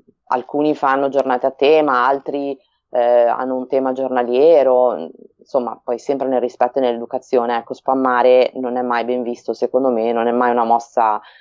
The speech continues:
giusta perché dai fastidio, non susciti nessuna curiosità.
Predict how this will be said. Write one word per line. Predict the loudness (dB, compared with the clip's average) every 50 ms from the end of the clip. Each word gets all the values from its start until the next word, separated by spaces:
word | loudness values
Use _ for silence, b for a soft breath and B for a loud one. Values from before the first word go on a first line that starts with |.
| B B B
giusta | -14 -6 -4 -4 -4 -4 -2 -2 -2 0
perché | 0 -4 -2 0
dai | 0 0 0 0
fastidio, | -4 -6 -6 -6 -10 -8 -8 -6 -4 -4 -4
non | -4 -6 -6 -8
susciti | -8 -10 -10 -8 -8 -6 -4 -4
nessuna | -4 -4 -4 -4 -4 -4 -4
curiosità. | -2 0 2 2 2 0 -2 -4 -4 -4 -4 -6